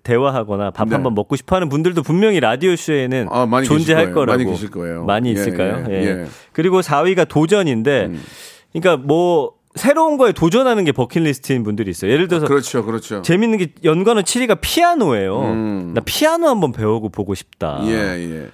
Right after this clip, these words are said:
Speaker 1: 그래서 저도 사실 피아노를 못 치는데
Speaker 2: 예.
Speaker 1: 그 멋있잖아요. 딱 사랑하는
Speaker 2: 저는,
Speaker 1: 여자를 위해서.
Speaker 2: 저는 피아노를 지금 배우고 있고 제 꿈이었는데
Speaker 1: 예.
Speaker 2: 그건 지금 하고 있어요.
Speaker 1: 그러니까요.
Speaker 2: 예, 이제 웬만한 코드는 그냥 다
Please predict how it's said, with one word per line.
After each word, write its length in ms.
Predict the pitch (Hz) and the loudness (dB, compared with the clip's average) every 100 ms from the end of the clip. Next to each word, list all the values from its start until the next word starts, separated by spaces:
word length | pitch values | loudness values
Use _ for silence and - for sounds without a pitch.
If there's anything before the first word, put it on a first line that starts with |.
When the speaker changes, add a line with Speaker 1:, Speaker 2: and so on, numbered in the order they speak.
| _ _ | _ _
Speaker 1:
그래서 420 | 202 208 175 117 - _ _ _ | 0 2 2 -2 -8 _ _ _
저도 300 | - 156 170 | -4 -2 0
사실 240 | 220 208 165 | 0 0 -2
피아노를 320 | - 220 175 | 0 0 0
못 180 | 101 101 | -4 -6
치는데 500 | - 107 85 101 110 | -6 -6 -6 -6 -2
Speaker 2:
예. 300 | 117 98 82 67 | -2 -2 -6 -8
Speaker 1:
그 80 | - | -4
멋있잖아요. 720 | 135 143 214 - 240 170 104 90 | 0 0 -2 -6 -8 -6 -8 -12
딱 100 | - - | -16 -20
사랑하는 640 | - - - 160 170 139 110 | -8 -2 2 2 0 -2 -2
Speaker 2:
저는, 40 | |
Speaker 1:
여자를 420 | 113 117 165 139 95 | 0 2 0 0 -2
위해서. 200 | 95 151 | 0 2
Speaker 2:
저는 180 | 160 | 0
피아노를 460 | 139 180 185 180 170 | 0 0 0 0 -2
지금 200 | 139 139 | -6 -4
배우고 240 | 127 135 139 | -2 0 -2
있고 160 | 131 | -2
제 120 | 120 | -4
꿈이었는데 640 | 127 208 226 170 117 127 110 | -2 0 2 2 0 0 -2
Speaker 1:
예. 80 | 98 | -2
Speaker 2:
그건 240 | 92 165 | 0 0
지금 140 | 139 151 | -2 -2
하고 140 | 175 | -2
있어요. 420 | 120 90 78 76 - | -4 -6 -10 -12 -14
Speaker 1:
그러니까요. 400 | - 175 156 117 | -2 0 2 2
Speaker 2:
예, 240 | 123 120 113 | 2 0 0
이제 100 | 123 | 0
웬만한 340 | 123 160 180 | 2 2 0
코드는 360 | 156 185 185 151 | 0 -2 0 -2
그냥 180 | 127 117 | -4 -6
다 380 | 127 135 95 | -2 -2 -2